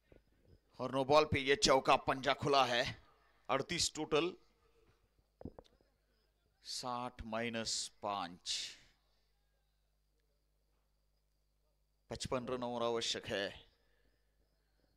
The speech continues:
पचपन की जरूरत। और गेंदों का जहां तक सवाल, तो भाई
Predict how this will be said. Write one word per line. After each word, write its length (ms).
पचपन 380
की 200
जरूरत। 500
और 220
गेंदों 360
का 120
जहां 260
तक 180
सवाल, 420
तो 140
भाई 520